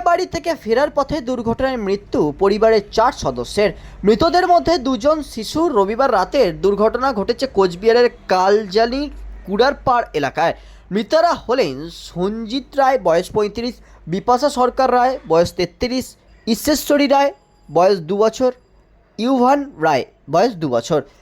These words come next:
জানা গিয়েছে, রবিবার রাতে নিজের গাড়িতে তুফানগঞ্জের বিয়ে অনুষ্ঠানে গিয়েছিলেন স্কুল শিক্ষক সঞ্জিত। ফেরার পথে এই দুর্ঘটনা ঘটে। সঞ্জিত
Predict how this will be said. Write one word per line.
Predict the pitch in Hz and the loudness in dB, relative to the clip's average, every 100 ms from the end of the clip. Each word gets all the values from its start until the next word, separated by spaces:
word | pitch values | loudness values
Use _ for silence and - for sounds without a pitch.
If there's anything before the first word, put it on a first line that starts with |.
| - | -2
জানা | 156 208 | 4 4
গিয়েছে, | 277 370 370 | 4 0 0
রবিবার | 359 247 254 285 254 | 2 2 2 0 0
রাতে | 196 285 | 0 -2
নিজের | 240 208 240 208 151 | -6 -2 -2 -4 -2
গাড়িতে | 151 170 190 247 - | 0 0 -2 -8 -6
তুফানগঞ্জের | 214 - 254 269 277 269 262 285 165 | -6 -2 -2 0 -2 0 0 -2 -4
বিয়ে | 165 214 262 - | -6 -2 -2 0
অনুষ্ঠানে | 202 214 - 240 247 175 | -2 -2 -2 0 0 -2
গিয়েছিলেন | 156 226 - 202 117 | -2 0 0 -4 -4
স্কুল | - - 240 277 | -8 -6 -2 -2
শিক্ষক | - 269 - 285 | -4 -10 -4 -6
সঞ্জিত। | - 147 123 170 180 - - - - | -2 -4 0 0 0 -4 -18 -16 0
ফেরার | 247 302 339 | 4 4 4
পথে | 339 339 330 | 0 0 -4
এই | 302 | -4
দুর্ঘটনা | 214 190 185 160 135 | -6 -4 -4 -6 -6
ঘটে। | 143 147 202 - - | -6 -2 -2 -4 -2
সঞ্জিত | 196 220 247 | -2 0 -2